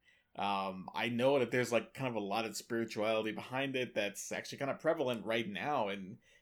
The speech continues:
in real women, and I, I don't wanna take away from that. But knowing that this is a horror movie, I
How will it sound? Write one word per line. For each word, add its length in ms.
in 140
real 240
women, 500
and 220
I, 180
I 220
don't 240
wanna 180
take 220
away 240
from 220
that. 260
But 240
knowing 500
that 180
this 160
is 100
a 80
horror 360
movie, 680
I 260